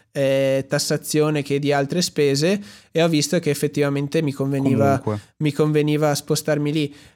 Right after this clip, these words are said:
Speaker 1: E non ti nego anche il fatto che effettivamente per il mio canale è stato anche un,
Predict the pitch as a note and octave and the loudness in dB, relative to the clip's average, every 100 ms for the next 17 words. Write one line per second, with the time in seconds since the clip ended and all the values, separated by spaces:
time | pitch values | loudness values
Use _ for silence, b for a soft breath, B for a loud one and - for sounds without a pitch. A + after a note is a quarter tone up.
0 | _ - E3 G3 G3 G3 F3+ F3 E3 D3+ | _ -2 2 2 2 0 0 2 0 0
1 | F3+ F#3+ D#3 C#3+ - F3 C#3+ C3+ D#3 - | 0 0 0 -2 -2 -2 -2 -4 -6 -6
2 | D#3 D3 D#3+ E3+ D3 C#3+ E3+ - C#3 C#3 | -6 -4 -2 -2 -4 -4 -4 -2 -2 -2
3 | C#3+ C#3 D#3+ C3+ D3 D3+ D3 C#3+ - C#3 | -2 -2 -4 -2 0 0 -2 -8 -4 -4
4 | C#3 C#3+ C3+ C#3+ D3+ C#3+ D3 D3+ D3+ C#3+ | -2 -2 -2 -2 -2 0 0 0 0 -2